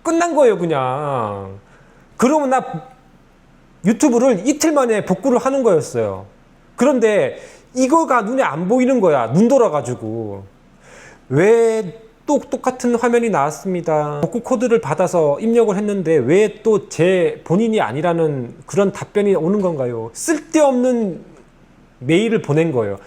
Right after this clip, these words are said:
한글로도 보내고 영어로도 보내고. 그랬더니 거기에서는 또 양식을 보내고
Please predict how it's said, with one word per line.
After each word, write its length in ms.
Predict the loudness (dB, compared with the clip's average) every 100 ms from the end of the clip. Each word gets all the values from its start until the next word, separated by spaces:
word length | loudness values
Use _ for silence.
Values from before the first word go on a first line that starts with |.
| -20 -14
한글로도 480 | -4 0 2 2 0
보내고 480 | 0 0 2 0 0
영어로도 340 | 0 0 -2
보내고. 400 | -8 -12 -14 -18 -20 _ -20 -20 _
그랬더니 380 | -2 0 2 0
거기에서는 580 | 0 0 2 0 2 -2 -2
또 220 | 2 2
양식을 460 | 2 0 -2 0 0
보내고 640 | 0 0 0 0 -4 -4